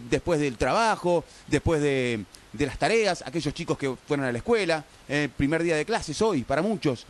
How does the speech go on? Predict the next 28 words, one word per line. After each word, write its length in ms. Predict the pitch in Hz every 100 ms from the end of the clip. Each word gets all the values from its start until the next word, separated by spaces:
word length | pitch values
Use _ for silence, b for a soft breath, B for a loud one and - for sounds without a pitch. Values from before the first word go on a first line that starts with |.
| - - -
eh, 140 | 208
y 20 | 165
que 120 | 156
van 120 | 175
a 60 | 151
venir 200 | 151 156
a 60 |
ver 120 | 156
a 40 | 156
su 80 | 151
equipo 400 | 170 156 131 - -
caminando, 560 | 180 196 202 143 117 117
eh, 160 | 185 202
caminando, 480 | 147 185 180 143
bien 220 | 151 202 165
de 60 |
barrio, 400 | 185 175 135 123 - B -
la 140 | 143
cancha 240 | 175 170 156
de 60 |
Argentinos 500 | 135 131 135 143 135 120
Juniors. 400 | 117 107 104 - B B B B -
Bueno, 260 | 247 233 -
aquí 160 | 190 294
va 80 |
a 20 | 262
jugar 240 | 208 190
Boca, 300 | 196 - 117